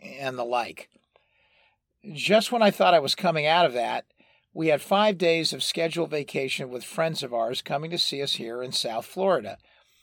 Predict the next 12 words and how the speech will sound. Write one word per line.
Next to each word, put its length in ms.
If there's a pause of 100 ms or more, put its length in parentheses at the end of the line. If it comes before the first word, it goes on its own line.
(600)
That's 180
always 300
fun, 440
and 180
we 100
enjoyed 340
the 80
time 280
together 380
with 160
our 120
friends, 500